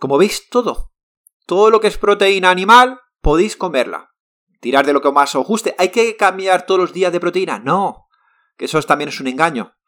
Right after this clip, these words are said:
Tanta variedad nos ha hecho engordar. Sí, siempre lo digo, en los pueblos había veinte productos en verano y veinte en invierno.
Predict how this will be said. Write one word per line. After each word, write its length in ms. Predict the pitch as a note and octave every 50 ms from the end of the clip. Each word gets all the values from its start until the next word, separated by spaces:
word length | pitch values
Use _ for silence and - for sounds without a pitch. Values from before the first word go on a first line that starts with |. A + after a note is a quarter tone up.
| _ _ _ _ _ _ _ _ _
Tanta 280 | - A#2+ B2 B2 C#3+ C#3
variedad 340 | C#3+ C#3 C#3 C#3 D3 D3
nos 160 | D3 C#3 - D3
ha 40 |
hecho 180 | C3 - - C#3
engordar. 500 | B2 A#2 A#2 A2+ A#2+ C#3 E3 D#3+ - - _ _ _ _ _ _ _ _
Sí, 560 | _ - - G#2 G2+ G2 G2 G2 G2+ G2+ F#2+
siempre 320 | - - - B2 B2 - D3+
lo 140 | C3 A2+
digo, 220 | A2+ D#3+ F#3+ E3 A#2+
en 60 | G#2+
los 100 | - -
pueblos 260 | - C3+ D3+ D#3 D#3
había 340 | D#3 D#3 D#3 D3+ D3 C#3+ C#3
veinte 240 | C3 D#3+ D#3 D#3 F3+
productos 480 | D#3 E3+ E3+ - - D#3+ - - - _
en 140 | - D3 C#3+
verano 460 | D3+ E3 F3 F#3 G3 G#3 G3 - -
y 80 | - A#2
veinte 220 | A#2 C#3 D#3 F#3+
en 80 | F#3 F3+
invierno. 520 | E3+ E3 E3 C#3+ A2 G2 F2+ E2+ - _